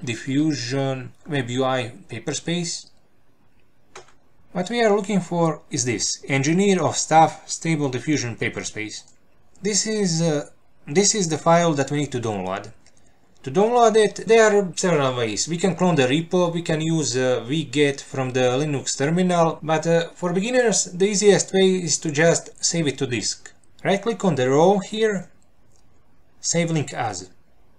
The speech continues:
and then, uh, save it anywhere you want.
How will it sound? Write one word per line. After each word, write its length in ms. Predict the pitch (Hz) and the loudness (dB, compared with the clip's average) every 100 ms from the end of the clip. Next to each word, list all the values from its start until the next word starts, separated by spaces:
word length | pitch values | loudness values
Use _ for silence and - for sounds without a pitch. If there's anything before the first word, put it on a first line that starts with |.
| - - - - - - - - - - - - | -20 -20 -20 -20 -20 -20 -20 -20 -20 -20 -20 -8
and 120 | 147 | -2
then, 200 | 214 214 | 0 0
uh, 100 | 208 | 0
save 240 | 190 185 180 | 2 2 2
it 160 | 160 180 | -2 -2
anywhere 280 | 175 151 135 | -2 0 0
you 140 | 120 | -2
want. 360 | 110 95 92 | -6 -8 -10